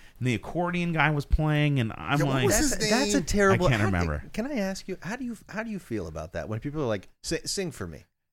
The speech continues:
Speaker 1: Oh, well,
Speaker 3: I,
Speaker 1: it depends on
Speaker 3: as
Speaker 1: how many drinks I've had, but, um,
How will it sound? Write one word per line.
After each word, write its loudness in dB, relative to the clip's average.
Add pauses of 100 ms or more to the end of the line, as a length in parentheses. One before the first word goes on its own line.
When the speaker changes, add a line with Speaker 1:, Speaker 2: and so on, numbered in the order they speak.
(140)
Speaker 1:
Oh, 8
well, 8
Speaker 3:
I, 8
Speaker 1:
it -2
depends 6
on 6
Speaker 3:
as 8
Speaker 1:
how 8
many 4
drinks 0
I've 6
had, 6
but, 4
um, 6